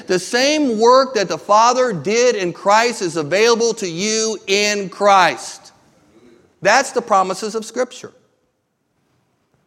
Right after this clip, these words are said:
Now, maintaining this disposition of joy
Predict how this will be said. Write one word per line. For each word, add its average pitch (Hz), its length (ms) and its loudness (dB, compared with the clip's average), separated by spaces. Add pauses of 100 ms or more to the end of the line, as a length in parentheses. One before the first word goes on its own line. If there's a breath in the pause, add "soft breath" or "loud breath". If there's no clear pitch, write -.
(1900 soft breath)
Now, 220 300 2
maintaining 220 1300 -2
this 175 300 -2
disposition 196 1000 -6
of 143 160 -6
joy 143 760 0